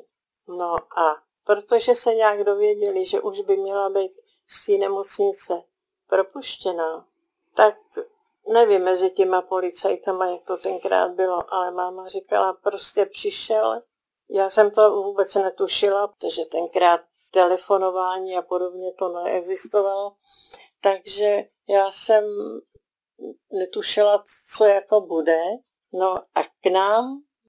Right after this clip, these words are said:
jak ona vyprávěla, přišel nějaký známej, ona ho nikdy nemenovala. Ten řekl, Ido, do rána do čtyř hodin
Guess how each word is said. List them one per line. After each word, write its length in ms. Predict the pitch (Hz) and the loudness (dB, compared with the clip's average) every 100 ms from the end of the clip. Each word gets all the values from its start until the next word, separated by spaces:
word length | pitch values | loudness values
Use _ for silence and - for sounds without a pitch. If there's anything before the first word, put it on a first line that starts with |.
| _ - | _ -6
jak 160 | 190 - - | -6 -4 -2
ona 220 | 202 196 | 0 0
vyprávěla, 960 | 165 165 196 196 196 196 202 196 202 - _ _ _ _ | -2 0 2 2 0 0 2 0 -2 -8 _ _ _ _
přišel 640 | - - 214 - 233 226 226 - _ - 196 | -12 -6 -4 2 4 6 4 0 _ -8 2
nějaký 600 | 202 202 - 208 208 - | 2 4 4 4 4 -2
známej, 1040 | 185 170 175 190 170 170 170 170 175 185 202 _ _ - | -4 -2 2 4 4 2 0 0 -2 -4 -10 _ _ 0
ona 220 | 196 202 | 2 2
ho 140 | 196 | 0
nikdy 380 | 202 196 196 202 | 0 2 4 4
nemenovala. 840 | 196 190 202 196 170 165 156 156 _ _ _ _ | 4 2 2 2 4 4 4 0 _ _ _ _
Ten 320 | - 202 202 | -2 -2 -2
řekl, 360 | 202 214 208 196 _ - - _ - 226 | -2 4 4 2 _ -16 -16 _ -2 0
Ido, 320 | 214 185 165 165 _ _ - 185 | 2 0 0 -8 _ _ -10 2
do 140 | 208 | 4
rána 480 | 214 220 226 226 220 | 6 4 2 0 -2
do 180 | 208 202 | -2 -6
čtyř 320 | - - 220 190 | -6 -2 -2 -2
hodin 680 | 208 208 180 147 151 165 | -4 -2 -2 -4 -6 -14